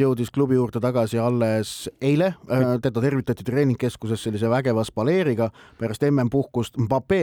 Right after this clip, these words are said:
Speaker 1: mängis, aga ka Neymar ei olnud, sest Neymaril oli võistluskeeld seoses, äh, punase kaardiga. Nii et jah, et, äh, sellest, äh, st-, staartriumviraadist kaks, äh, liiget oli puudu. Äh, mis ütlesid, Ba-, Bayern, ma pakun, et Bayerni tiitlist ilmajäämise šanss on igal juhul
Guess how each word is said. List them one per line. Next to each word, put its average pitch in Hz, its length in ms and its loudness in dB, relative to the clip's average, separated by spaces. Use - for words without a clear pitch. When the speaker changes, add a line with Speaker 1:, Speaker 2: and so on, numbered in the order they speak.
Speaker 1:
mängis, 180 460 0
aga 127 160 2
ka 135 80 2
Neymar 143 480 2
ei 110 80 -2
olnud, 95 240 -4
sest 104 160 -4
Neymaril 131 400 2
oli 123 140 2
võistluskeeld 147 580 -2
seoses, 117 560 0
äh, 117 160 2
punase 131 320 0
kaardiga. 131 460 -4
Nii 113 140 2
et 139 100 0
jah, 127 160 2
et, - 80 -18
äh, 117 160 0
sellest, 120 320 -2
äh, 113 160 -4
st-, 135 320 -2
staartriumviraadist 139 1040 0
kaks, - 320 -4
äh, 123 240 2
liiget 135 400 0
oli 120 160 0
puudu. 123 460 0
Äh, 120 320 2
mis 117 160 -6
ütlesid, 127 320 -6
Ba-, 143 160 2
Bayern, 135 560 0
ma 131 80 2
pakun, 139 320 0
et 117 240 -2
Bayerni 127 560 2
tiitlist 143 480 0
ilmajäämise 117 480 2
šanss 135 320 0
on 127 80 0
igal 131 160 2
juhul 117 80 2